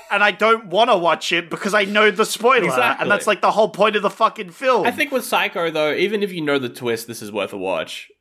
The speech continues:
Speaker 1: I, I, I think so as well. I think so as well.
Speaker 2: Yeah, this is, this movie, from, like, a technical standpoint, this is incredible. The amount of detail just in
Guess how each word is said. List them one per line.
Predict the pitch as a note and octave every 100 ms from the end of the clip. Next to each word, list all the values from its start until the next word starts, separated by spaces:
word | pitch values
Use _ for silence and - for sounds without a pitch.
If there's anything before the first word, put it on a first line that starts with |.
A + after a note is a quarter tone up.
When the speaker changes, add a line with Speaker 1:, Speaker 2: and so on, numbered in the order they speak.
| -
Speaker 1:
I, | G#3 G3 F#3 G3+ G#3
I, | G3
I |
think | F3+ G3
so | - F3+
as | C#3 C3+
well. | G2 E2+
I | C3
think | D#3+ C#3
so | - B2+
as | G#2
well. | A2+ F#2+
Speaker 2:
Yeah, | G2 F#2+ E2+
this | - B3 D4
is, | C4 C#3+ - -
this | G#3+ B3
movie, | A#3+ B3 A3+ F#3+ D3+
from, | - G#3
like, | C#4
a | B2
technical | - E3 - B2+ G#2
standpoint, | - A#2 G#2+ G#2+ G2+ -
this | A2
is | A2+
incredible. | G2+ G#2 A2 G2 G#2 G2 - - _
The | E3
amount | G3+ A#3 E4 A3+
of | B2+
detail | - C#3 D#3 D#3+ B2+ A#2 G#2+ G#2 - -
just | C3 E3+ -
in | G#3 F3+ C#3 -